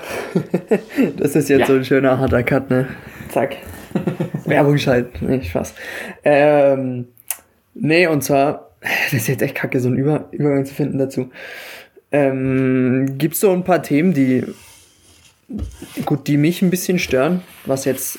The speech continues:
Speaker 1: außerhalb vom Sportlichen liegt, ist mein, Martin, du hast auch schon gemeint, das ist auch so ein bisschen, was dich so ein bisschen nervt. Und zwar geht's mir einfach darum, ähm,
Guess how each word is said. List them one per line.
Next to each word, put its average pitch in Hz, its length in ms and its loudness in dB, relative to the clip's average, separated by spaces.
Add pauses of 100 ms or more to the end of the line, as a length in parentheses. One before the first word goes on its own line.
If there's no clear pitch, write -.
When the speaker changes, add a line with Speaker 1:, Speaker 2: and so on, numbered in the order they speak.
Speaker 1:
außerhalb 135 420 -2
vom 135 140 -4
Sportlichen 139 520 -4
liegt, 143 340 -2
ist - 340 -6
mein, - 360 0 (720)
Martin, 143 400 0
du 135 120 4
hast - 340 -4
auch 139 120 0
schon 139 280 0
gemeint, 135 360 0
das 139 100 0
ist 131 100 -6
auch 135 140 0
so 147 100 -4
ein 135 60 -2
bisschen, 139 260 -2
was 135 200 -2
dich 139 200 -4
so 135 100 -2
ein 131 100 -4
bisschen 135 260 -4
nervt. 127 260 -4 (460)
Und 139 120 -4
zwar 135 140 2
geht's 139 220 -6
mir 123 80 2
einfach 139 240 0
darum, 139 380 0
ähm, 127 360 -2